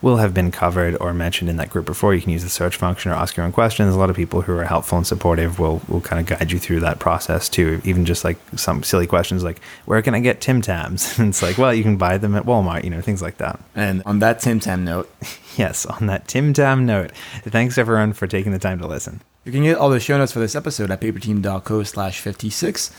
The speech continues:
Speaker 2: And in a few weeks, you can get the transcript for this episode at paper team dot co slash fifty-six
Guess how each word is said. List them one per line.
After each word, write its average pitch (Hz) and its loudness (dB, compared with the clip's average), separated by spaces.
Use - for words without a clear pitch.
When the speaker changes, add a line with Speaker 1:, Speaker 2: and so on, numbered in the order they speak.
Speaker 2:
And 120 2
in 117 2
a 113 2
few 180 2
weeks, 127 4
you - -12
can 117 0
get 113 4
the 104 0
transcript 143 0
for 101 -6
this 98 -2
episode 117 0
at 95 -2
paper 107 0
team 104 -2
dot 98 -2
co 101 -4
slash 92 -2
fifty-six - -6